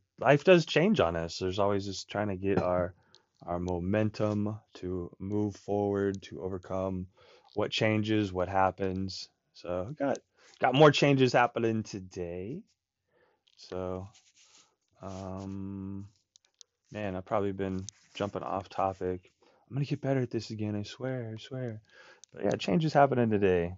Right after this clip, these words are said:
We're gonna build up momentum to start being more available for you to have some better solutions and what's going on in your life and what you can do about it to have,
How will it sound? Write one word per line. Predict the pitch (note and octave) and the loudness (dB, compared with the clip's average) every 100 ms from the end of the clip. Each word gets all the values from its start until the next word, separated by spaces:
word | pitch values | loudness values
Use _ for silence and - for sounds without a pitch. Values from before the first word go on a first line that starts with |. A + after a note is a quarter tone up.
| - | -10
We're | A2 | -6
gonna | A#2 | -4
build | G#2+ G#2+ G#2+ | -4 -2 2
up | G#2+ G#2 | 0 0
momentum | F#2 F#2+ F#2+ F#2+ F#2 F#2 | -4 -2 -4 -2 -2 -4
to | F2 E2 E2+ F2+ _ - - _ | -2 -4 -4 -8 _ -20 -20 _
start | - F#2 F2 F2+ | -6 0 0 0
being | G2 F#2+ F2+ | -2 0 0
more | F#2+ G2 G2+ F#2+ G2 - | 0 4 4 4 0 -4
available | F#2 F2+ G2 F#2+ G2 G#2+ - B2 A#2 - | -10 -8 -6 -4 -6 -6 -10 -12 -16 -12
for | F2+ F#2 F2+ | -6 -6 -6
you | F#2+ F#2+ | -8 -10
to | E2+ | -8
have | F#2 F2+ F#2 - - | -4 -2 -2 -6 -14
some | - E2+ F2 E2+ - | -14 -12 -12 -12 -10
better | F2 E2+ | -8 -8
solutions | E2 - E2 D#2+ D#2+ D#2+ E2+ - - _ - _ _ - | -10 -12 -12 -12 -12 -10 -10 -14 -20 _ -20 _ _ -4
and | B2 | 2
what's | C#3+ C#3+ | 4 2
going | - C3 B2+ | 4 4 6
on | C3 | 4
in | C3+ | 4
your | C3+ | 4
life | B2+ B2+ D#3 D#3+ - - - | 4 4 2 0 -4 -12 -4
and | A#2 | 0
what | A#2 A2+ | 2 2
you | A2+ | -2
can | A2+ G#2+ | -4 -6
do | G#2 G#2 | -2 0
about | G#2 G2 G2+ | 2 4 4
it | E2 | 0
to | - | -4
have, | F2+ F2+ F2+ F2+ | -2 0 0 -4